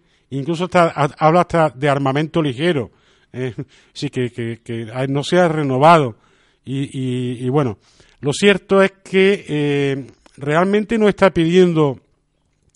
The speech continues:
no está pidiendo un aumento considerable del presupuesto de defensa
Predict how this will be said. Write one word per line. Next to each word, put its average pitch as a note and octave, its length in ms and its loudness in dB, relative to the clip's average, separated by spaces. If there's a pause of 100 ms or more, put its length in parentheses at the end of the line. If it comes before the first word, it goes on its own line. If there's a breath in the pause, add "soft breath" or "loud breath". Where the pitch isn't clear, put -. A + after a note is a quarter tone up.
(440 soft breath)
no D3+ 80 -6
está F#3 180 2
pidiendo F3 560 0
un F3 220 2
aumento D#3+ 800 2 (180)
considerable C#3+ 960 2 (540)
del C#3 200 -2
presupuesto D#3+ 720 -2
de D#3 140 2
defensa C#3 600 -2